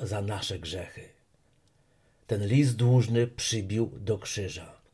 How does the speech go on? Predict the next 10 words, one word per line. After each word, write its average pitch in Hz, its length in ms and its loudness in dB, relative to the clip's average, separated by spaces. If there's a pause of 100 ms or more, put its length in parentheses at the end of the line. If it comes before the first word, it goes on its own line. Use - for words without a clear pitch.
Jezus 120 400 2
Nazareński, 110 720 0
król 98 440 -4 (440)
żydowski. 101 960 -2 (400)
Tak 104 160 0
było 110 200 4
napisane 101 680 -2 (400)
nad 95 520 -4 (640)
głową 104 440 2
Chrystusa 95 800 -6